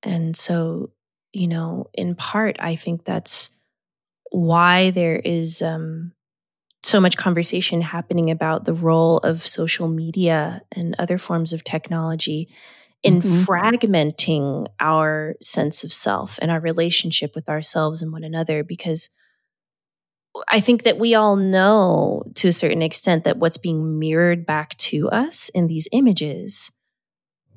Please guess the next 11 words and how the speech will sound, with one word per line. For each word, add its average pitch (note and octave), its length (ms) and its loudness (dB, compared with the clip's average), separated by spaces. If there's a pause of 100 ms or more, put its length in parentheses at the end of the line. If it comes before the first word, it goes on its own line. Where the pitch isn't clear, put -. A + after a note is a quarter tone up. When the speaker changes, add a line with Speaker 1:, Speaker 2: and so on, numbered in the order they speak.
(300)
Speaker 1:
isn't - 840 2 (360)
in A3+ 140 2 (100)
any, C#4+ 420 0
to - 180 2
any A#3+ 200 4
extent - 520 -8 (120)
who A3 200 0
we E3 520 -2
fully E3 400 -4
are. - 340 -8 (1300)
And, G3 380 2